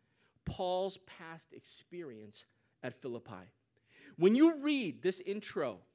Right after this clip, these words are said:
you get the idea that Paul's ministry in Philippi was highly su-, successful, that it was totally amazing, that it was actually a very beautiful experience. But was the Philippian experience joyful?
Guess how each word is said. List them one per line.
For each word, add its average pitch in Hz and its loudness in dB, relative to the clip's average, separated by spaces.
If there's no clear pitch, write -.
you 175 -6
get 247 -4
the 311 0
idea 226 0
that 185 -4
Paul's 247 -8
ministry 208 -4
in 156 -8
Philippi 208 -4
was 160 -10
highly 190 -8
su-, - -10
successful, - -10
that 180 -2
it 196 4
was 190 2
totally 208 -6
amazing, 147 -12
that 160 -2
it - 4
was 180 2
actually 220 0
a 170 -2
very 180 0
beautiful 165 -8
experience. 139 -10
But 185 2
was 247 2
the 302 -6
Philippian 220 -6
experience 165 -10
joyful? 123 -12